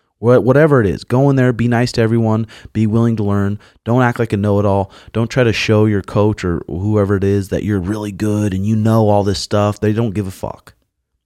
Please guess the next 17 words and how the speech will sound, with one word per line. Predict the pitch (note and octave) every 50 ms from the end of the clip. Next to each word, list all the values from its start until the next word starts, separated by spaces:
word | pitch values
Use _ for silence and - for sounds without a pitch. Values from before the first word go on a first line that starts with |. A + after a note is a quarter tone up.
| _ _ _ _ -
Just | C#3+ C3+ -
go | - D3 C#3 C#3+ C#3+
in | C#3 C3+
there, | C3 A#2 A#2 A2 A2 - _ _ _ _ _ _ _ _ _ -
learn, | F#2 G#2+ A2 A2 A2 A2 A2 A2 A2 - _ _ _ _
be | - G#2+ G#2
nice, | G2+ G2+ G2+ G#2 G#2 G#2 - - - - _ _ _ _ -
and | F#2 F#2 F#2
bring | G#2+ G#2 G2+
good | F2+ G#2+ G#2 F2
vibes | D#2 F#2+ F#2 F#2 F2+ F2+ D#2+ D2
into | E2+ E2 D#2+ D#2
whatever | E2 E2 F2 E2+ D#2+ E2
gym | C#2+ D#2 E2 E2 D#2
you're | C#2+ C#2+
going | - E2 D#2 D#2 D#2
into. | D2+ C#2+ C#2+ - - - -